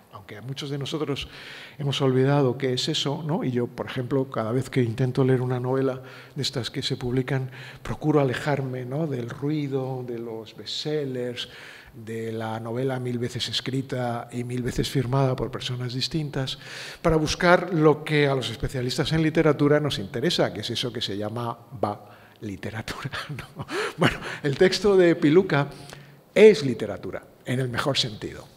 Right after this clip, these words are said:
Y yo creo que eso es un mérito, sigue siendo un mérito. Es decir, es una narración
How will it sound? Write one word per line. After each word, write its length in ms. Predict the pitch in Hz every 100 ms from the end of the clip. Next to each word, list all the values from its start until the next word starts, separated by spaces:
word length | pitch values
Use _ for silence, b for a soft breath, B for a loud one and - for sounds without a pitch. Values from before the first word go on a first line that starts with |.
| -
Y 220 | - 127 123
yo 160 | 165
creo 300 | 165 165 175
que 80 | 151
eso 500 | 123 160 156 - - - -
es 160 | -
un 160 | 151 143
mérito, 560 | 180 170 135 120 95
sigue 240 | - 151 156
siendo 280 | 170 156 135
un 120 | 131
mérito. 480 | 175 175 135 - 107
Es 60 |
decir, 280 | 131 175 170
es 140 | 139 165
una 200 | 165 160
narración 960 | 156 151 143 - 175 180 175 175 170